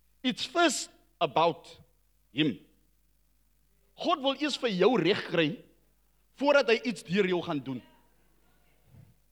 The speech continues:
God first wants to get your heart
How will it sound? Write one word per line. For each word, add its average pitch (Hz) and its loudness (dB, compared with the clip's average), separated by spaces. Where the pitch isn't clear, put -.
God 311 6
first 320 0
wants 240 -4
to 220 -6
get 190 -2
your 214 8
heart 196 0